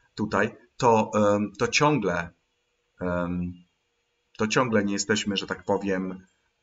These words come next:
na prostej drodze do nieba lub też do księżyca, jak to woli, to the moon. To jest, em, linia tutaj, która się tutaj pojawia,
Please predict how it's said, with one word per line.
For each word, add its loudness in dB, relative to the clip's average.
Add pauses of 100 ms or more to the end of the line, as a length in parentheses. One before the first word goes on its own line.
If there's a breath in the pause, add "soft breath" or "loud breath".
na 2 (920)
prostej 2
drodze 0
do 0
nieba 0 (400)
lub -6
też -4
do -2
księżyca, -4
jak -6
to -6
woli, -2
to -10
the -4
moon. -6 (540 soft breath)
To 4
jest, 2
em, 6 (1800)
linia 2
tutaj, -6
która -4
się -6
tutaj -2
pojawia, -2